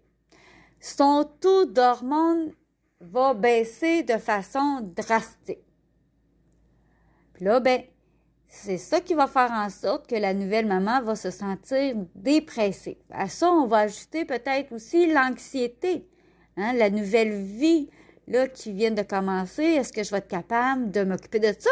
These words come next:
moi, ce petit bébé-là ? En fait, là, c'est environ soixante-dix pour cent des femmes qui vivent un postpartum.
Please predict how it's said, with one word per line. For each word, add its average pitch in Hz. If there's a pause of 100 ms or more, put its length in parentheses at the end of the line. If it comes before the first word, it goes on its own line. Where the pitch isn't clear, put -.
moi, 427
ce 349
petit -
bébé-là ? 311 (1700)
En 240
fait, 453
là, 320 (380)
c'est 262
environ 277
soixante-dix 311
pour 262
cent 269
des 214
femmes 220 (680)
qui 370
vivent 285 (180)
un 190
postpartum. -